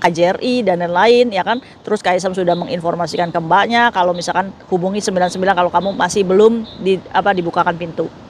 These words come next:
Nanti polisi datang. Mbaknya oke bahasanya, cuy, bahasa Inggrisnya oke dia. Nah, sampai pada akhirnya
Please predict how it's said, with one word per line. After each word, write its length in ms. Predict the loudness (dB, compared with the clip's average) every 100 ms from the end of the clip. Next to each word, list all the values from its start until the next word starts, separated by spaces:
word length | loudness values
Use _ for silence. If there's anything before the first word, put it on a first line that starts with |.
| -14 -8
Nanti 160 | -4 -2
polisi 320 | -2 -2 -2
datang. 320 | -2 -4 -10 -14 -20 -20 -20 -20 -20 -20 -20 -20 -20 -12 2
Mbaknya 320 | 4 8 6
oke 160 | 6 6
bahasanya, 400 | 6 6 4 2
cuy, 240 | 6 6 6
bahasa 240 | 4 4
Inggrisnya 320 | 0 0 2
oke 160 | 4 4
dia. 320 | 6 6 4 -2 -20 -20 -20 0
Nah, 320 | 4 4 2
sampai 320 | -2 -2 -2
pada 400 | 2 4 6 6
akhirnya 480 | 4 0 -2 -4